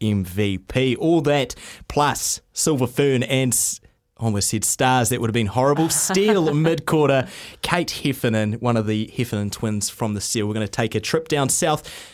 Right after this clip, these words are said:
Speaker 1: just check in with the team, see how they're doing, and see if we can turn the season around as we approach midway. But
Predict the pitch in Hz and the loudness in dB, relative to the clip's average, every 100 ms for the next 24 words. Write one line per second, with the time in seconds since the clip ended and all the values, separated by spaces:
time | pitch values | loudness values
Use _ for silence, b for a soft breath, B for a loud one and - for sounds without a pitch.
0 | B - - - 160 147 143 131 123 135 | B -2 -2 -2 0 0 0 0 0 0
1 | 131 120 135 123 117 113 120 117 113 - | 0 0 2 2 0 0 0 0 0 -4
2 | 113 107 110 101 92 - 107 104 - 110 | -4 -4 -4 -4 -4 -2 -2 -2 -6 -6
3 | - 107 98 95 95 98 101 98 - 107 | -4 -4 -6 -6 -4 -2 -2 -2 -4 -4
4 | 98 - 104 - 107 101 98 120 117 113 | -4 -2 -4 -2 -4 -2 0 2 2 2
5 | 107 | -2